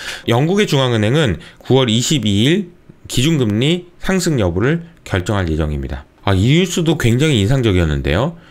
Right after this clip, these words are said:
미국의 은행에 예금이 감소했다라는 건데요. 아, 이 그림을 보시면 이천십삼 년 이후로 이렇게 많이 미국 은행의 예금이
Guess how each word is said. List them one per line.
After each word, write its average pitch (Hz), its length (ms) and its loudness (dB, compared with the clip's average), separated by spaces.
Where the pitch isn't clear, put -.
미국의 175 680 0
은행에 131 680 2
예금이 170 880 0
감소했다라는 113 1080 0
건데요. 85 640 0
아, 117 80 0
이 113 100 2
그림을 127 320 2
보시면 95 400 0
이천십삼 170 760 0
년 143 240 0
이후로 104 600 0
이렇게 185 540 0
많이 98 520 0
미국 113 480 -2
은행의 117 480 2
예금이 131 540 -2